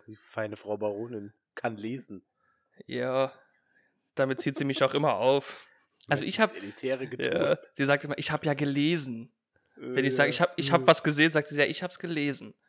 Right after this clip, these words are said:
Speaker 2: Ne? Ja, aber dann denken, in Rom liegen nur alte Steine, ne?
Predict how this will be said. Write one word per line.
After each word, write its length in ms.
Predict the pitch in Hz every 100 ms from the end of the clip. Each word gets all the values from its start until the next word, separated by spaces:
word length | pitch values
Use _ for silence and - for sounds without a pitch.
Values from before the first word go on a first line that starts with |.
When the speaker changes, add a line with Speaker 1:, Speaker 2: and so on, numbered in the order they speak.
| _ _
Speaker 2:
Ne? 200 | - 147 _ _ _ -
Ja, 180 | 131 -
aber 160 | 127
dann 280 | 127 139 151
denken, 380 | 143 151 156 143
in 120 | 139
Rom 240 | 135 139
liegen 180 | 143 143
nur 100 | 143
alte 200 | 117 131 127
Steine, 360 | - 120 127
ne? 160 | 120 147